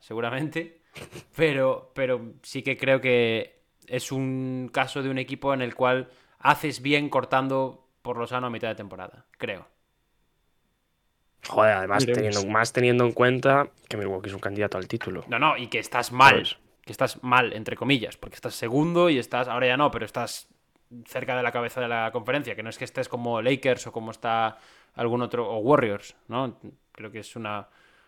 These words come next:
Speaker 1: posición en la que están, están contentos.
Speaker 2: Ujú. Sí, pero a ver, me refiero, Milwaukee no es un equipo que esté en tierra de nadie y se pueda permitir acabar una temporada con un entrenador que, con el que no están contentos.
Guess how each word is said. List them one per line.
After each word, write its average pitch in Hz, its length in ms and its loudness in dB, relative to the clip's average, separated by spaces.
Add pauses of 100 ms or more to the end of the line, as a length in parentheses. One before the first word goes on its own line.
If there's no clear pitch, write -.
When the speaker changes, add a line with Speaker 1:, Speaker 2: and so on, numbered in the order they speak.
(120)
Speaker 1:
posición 113 480 -4
en 127 80 0
la 127 80 4
que 110 80 -2
están, 101 600 -6 (200)
están - 220 -14
contentos. 117 460 -10 (600)
Speaker 2:
Ujú. 110 260 0 (100)
Sí, 139 180 4
pero 110 140 6
a - 20 6
ver, 113 240 4 (140)
me 110 100 0
refiero, 107 300 4
Milwaukee 101 440 0
no 117 100 -2
es - 100 -4
un 113 100 0
equipo 110 360 -2
que 104 420 2 (920)
esté 113 380 2
en 107 120 4
tierra 113 380 4
de 107 80 6
nadie 110 300 6
y 95 40 0
se 104 100 -4
pueda 107 200 4
permitir 104 560 -2
acabar 104 340 -2
una 104 140 -4
temporada 104 380 0
con 104 120 -4
un 104 100 0
entrenador 101 400 0
que, 95 280 -4 (400)
con 110 140 0
el 110 80 0
que 110 60 -2
no 107 80 -2
están 101 200 -4
contentos. - 440 -4